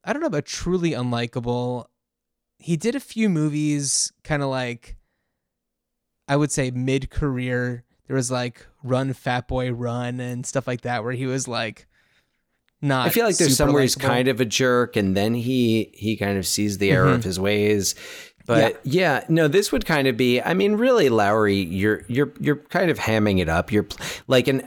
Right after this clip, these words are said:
Speaker 2: like, I imagine, I wonder if Alan Rickman was considered for
Speaker 1: <laughs>
Speaker 2: this role.
Speaker 1: <laughs>
Speaker 2: It, it would have been, like, I would have loved to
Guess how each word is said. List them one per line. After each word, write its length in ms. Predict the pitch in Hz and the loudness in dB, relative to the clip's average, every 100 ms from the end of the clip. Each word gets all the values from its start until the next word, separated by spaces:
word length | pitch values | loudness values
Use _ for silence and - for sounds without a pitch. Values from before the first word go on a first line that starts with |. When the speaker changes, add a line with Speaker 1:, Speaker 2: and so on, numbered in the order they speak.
| 120 | 0
Speaker 2:
like, 360 | 131 131 - - - 175 - - - - _ - | 0 0 -4 -12 -8 -6 -8 -16 -18 -18 _ -4
I 100 | 151 | 2
imagine, 520 | 139 135 156 160 151 | 4 4 4 4 2
I 140 | 131 | 2
wonder 240 | 143 185 214 | 2 4 2
if 100 | - 117 | 2 0
Alan 380 | 120 117 104 95 | 2 4 4 2
Rickman 560 | 98 - 92 82 82 - | 0 0 2 2 -2 -2
was 280 | 104 98 - | 0 2 0
considered 580 | - 101 - 90 92 80 | 0 0 0 0 -2 -2
for 120 | - | 0
Speaker 1:
<laughs> 80 | 131 | 0
Speaker 2:
this 200 | 87 - | 0 0
role. 460 | 85 90 104 139 - - - | 2 4 2 0 -6 -18 -4
Speaker 1:
<laughs> 140 | 147 - 151 - - _ _ - - - _ _ 151 | -4 -2 -6 -4 -8 _ _ -20 -20 -20 _ _ 0
Speaker 2:
It, 220 | 143 - | 0 0
it 180 | 165 160 | -2 0
would 180 | 147 147 | 2 2
have 160 | 139 123 | 2 2
been, 280 | 127 117 | 0 2
like, 200 | 113 117 | 0 0
I 80 | 127 | 2
would 120 | 143 | 2
have 160 | 143 120 | 2 2
loved 280 | 120 104 - | 0 0 -2
to 120 | 110 | 2